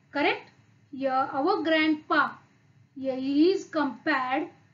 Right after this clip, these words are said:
with the turtle because he walks very slowly. And the word used is here as. My grandpa walks as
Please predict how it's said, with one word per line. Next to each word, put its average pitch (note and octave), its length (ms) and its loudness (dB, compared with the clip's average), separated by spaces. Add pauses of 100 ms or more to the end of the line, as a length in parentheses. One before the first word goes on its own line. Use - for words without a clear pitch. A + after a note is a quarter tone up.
with D4+ 260 0
the D#4 360 0
turtle B3+ 540 -4
because C4 360 -4
he C#4+ 180 -2
walks C4+ 540 -4 (220)
very B3 340 -2
slowly. B3 760 -6 (520)
And B3 280 -6
the B3 80 -4
word F4+ 480 0
used E4 500 0
is B3 160 -10
here B3 500 -2 (440)
as. D4 560 -4 (880)
My D4 420 0
grandpa E4 680 0
walks B3 680 -4 (260)
as E4+ 480 0